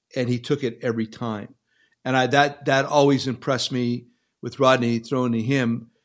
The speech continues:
is that he was so structured. And this, you know, you're kinda describing him as you're describing yourself. Th-, he was so disciplined, and he would, he would be very big on that too, as he was the hitting coach there eventually too, but to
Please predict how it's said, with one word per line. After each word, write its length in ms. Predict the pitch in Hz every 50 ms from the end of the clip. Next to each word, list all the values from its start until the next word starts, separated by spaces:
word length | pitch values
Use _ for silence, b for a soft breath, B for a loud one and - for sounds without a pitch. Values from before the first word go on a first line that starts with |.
| _ _ -
is 160 | 131 117 113
that 160 | 143 120 117
he 80 | 139 131
was 180 | 131 120 -
so 140 | - 147 139
structured. 580 | 135 - - - 151 143 139 - - 120 113 113
And 80 | 131
this, 240 | 156 147 - - - _ _ _ _ _ _ _ -
you 80 | -
know, 60 | 110 110
you're 120 | 117 113
kinda 320 | 117 - - 147 139 127
describing 600 | 123 120 110 - - 139 120 117 117 113 110 104
him 260 | 98 135 143 135 120 113
as 80 | 95
you're 80 | 104 107
describing 500 | 113 104 - - 123 113 110 110 104 98
yourself. 440 | 98 92 - - 131 117 - 64 - b b b b b b b b b -
Th-, 240 | 131 120 - - -
he 160 | 104 151 135
was 260 | 127 127 113 - -
so 440 | - - 151 147 151 147 143 135 127
disciplined, 800 | 120 113 147 147 143 - 143 - - 135 117 107 107 107 113 - b b b b b
and 100 | 117 120
he 80 | 139
would, 140 | 131 127 120
he 100 | 120 139
would 160 | 135 135 117
be 140 | 131 123 113
very 260 | 113 127 127 131 120
big 240 | 110 117 135 135 120
on 140 | 120 113 107
that 240 | 113 110 104 107 -
too, 480 | - 123 117 113 113 110 110 107 110 - b b b b b b b -
as 120 | - 104 -
he 60 | 123
was 120 | 110 95
the 60 | 104
hitting 200 | 123 131 131 117
coach 240 | - 123 110 107 -
there 120 | - 110 104
eventually 440 | 104 113 113 113 - - 110 101
too, 280 | 101 - 143 131 117 104
but 220 | 104 110 104 -
to 360 | - 123 120 113 113 107 107